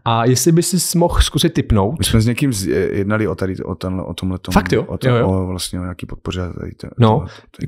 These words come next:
Speaker 1: tak, eh, kolik tenhle ten obrázek, tohleto Azuki, za kolik bylo prodaný?
Speaker 2: Hezký. Obrázek, no.
Speaker 1: Eh, obrázek je to hezký.
Speaker 2: A, obrázek. Já nevím. Ne, o,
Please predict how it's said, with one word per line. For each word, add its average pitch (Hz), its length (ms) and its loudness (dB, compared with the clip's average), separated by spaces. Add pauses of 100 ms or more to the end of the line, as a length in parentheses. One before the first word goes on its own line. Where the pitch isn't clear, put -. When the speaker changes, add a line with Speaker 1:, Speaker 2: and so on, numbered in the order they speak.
Speaker 1:
tak, 143 220 0
eh, - 20 2 (760)
kolik 160 400 2
tenhle 147 240 2
ten 170 140 0
obrázek, 117 560 0
tohleto 127 280 -2
Azuki, 123 460 -2
za 123 160 -2
kolik 135 420 -2
bylo 117 380 0
prodaný? 107 720 0 (840)
Speaker 2:
Hezký. 101 400 0 (1080)
Obrázek, 95 500 0
no. 90 200 -6 (160)
Speaker 1:
Eh, - 40 4
obrázek 196 300 6
je 196 40 2
to 175 60 2
hezký. 170 240 0
Speaker 2:
A, 113 40 6 (200)
obrázek. 98 520 0 (260)
Já 165 80 0
nevím. 156 240 -4 (340)
Ne, - 100 -8 (120)
o, 104 340 4